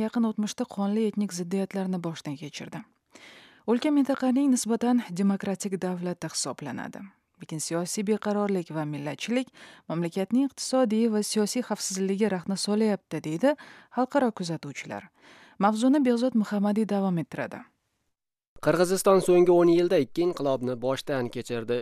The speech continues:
Speaker 2: Ikki ming o'ninchi yilgi siyosiy to'ntarish mamlakat janubida etnik to'qnashuvlarga aylanib ketdi. O'sh va Jalolobod viloyatlarida yuz bergan qonli ziddiyatda yuzlab odam halok bo'ldi. Yuz mingga yaqin aholi esa o'z uyini tashlab ketdi.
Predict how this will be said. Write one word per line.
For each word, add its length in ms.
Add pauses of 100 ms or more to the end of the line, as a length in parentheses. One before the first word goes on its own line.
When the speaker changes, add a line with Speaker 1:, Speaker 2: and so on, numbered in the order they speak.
(120)
Speaker 2:
Ikki 240
ming 200
o'ninchi 280
yilgi 260
siyosiy 440
to'ntarish 580
mamlakat 480
janubida 480 (120)
etnik 280
to'qnashuvlarga 720
aylanib 380
ketdi. 340 (440)
O'sh 220
va 80
Jalolobod 720
viloyatlarida 720 (120)
yuz 220
bergan 380 (120)
qonli 340
ziddiyatda 600
yuzlab 500
odam 360
halok 320 (120)
bo'ldi. 260 (440)
Yuz 180
mingga 240
yaqin 220
aholi 400
esa 160
o'z 280
uyini 260
tashlab 400
ketdi. 400